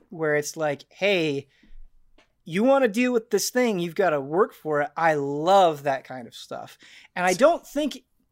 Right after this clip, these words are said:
Speaker 1: I don't think it's as strong in this game as it should be, but it has more of that than your typical Ubisoft game. And I think my low expectations are making me <laughs> really latch onto it,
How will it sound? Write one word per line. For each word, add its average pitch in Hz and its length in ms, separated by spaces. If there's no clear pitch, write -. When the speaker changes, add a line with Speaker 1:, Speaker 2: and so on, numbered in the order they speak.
Speaker 1:
I - 80
don't 262 140
think 302 120
it's 240 200
as 220 260
strong 214 380
in 196 80
this 180 140
game 185 220
as 160 120
it 160 100
should 180 420
be, 226 320
but 175 160
it 180 180
has 202 600
more 190 600
of 202 220
that 202 320
than 185 200
your 170 140
typical 208 840
Ubisoft 147 840
game. 127 280
And 160 100
I 160 100
think 220 240
my 185 180
low 180 380
expectations 165 1000
are 143 80
making 147 340
me 143 80
<laughs> 151 180
really 214 320
latch 175 320
onto 160 420
it, - 140